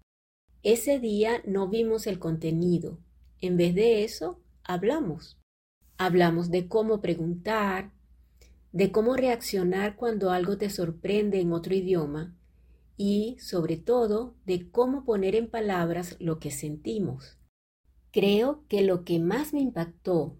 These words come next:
me dijo al final, "es darme cuenta que el mundo no es como yo pensaba".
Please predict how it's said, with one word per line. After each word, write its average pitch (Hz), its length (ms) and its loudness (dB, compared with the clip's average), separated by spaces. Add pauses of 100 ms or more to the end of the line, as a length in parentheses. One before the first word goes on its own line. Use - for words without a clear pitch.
(120)
me 160 180 -2
dijo 160 240 -2
al 190 100 -4
final, 185 520 -4 (520)
"es 196 140 -2
darme 240 360 0
cuenta 247 580 2
que 190 200 -2
el 180 120 2
mundo 233 380 0
no 220 260 2
es 302 220 -2
como 185 240 -4
yo 160 160 0
pensaba". 143 640 -6